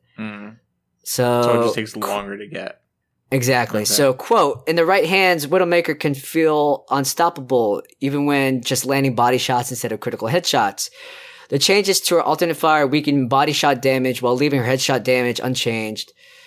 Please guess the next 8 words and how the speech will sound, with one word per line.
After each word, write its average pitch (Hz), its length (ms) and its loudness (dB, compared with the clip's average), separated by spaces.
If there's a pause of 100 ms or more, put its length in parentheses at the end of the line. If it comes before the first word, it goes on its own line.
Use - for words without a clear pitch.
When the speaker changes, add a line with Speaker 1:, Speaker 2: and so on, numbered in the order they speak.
(680)
Speaker 2:
Additionally, 170 460 2
we 156 140 4
felt 151 280 0
her 131 380 2
ultimate 131 320 0
ability, 151 540 2
Infinite 131 320 -2
Sight, 127 380 2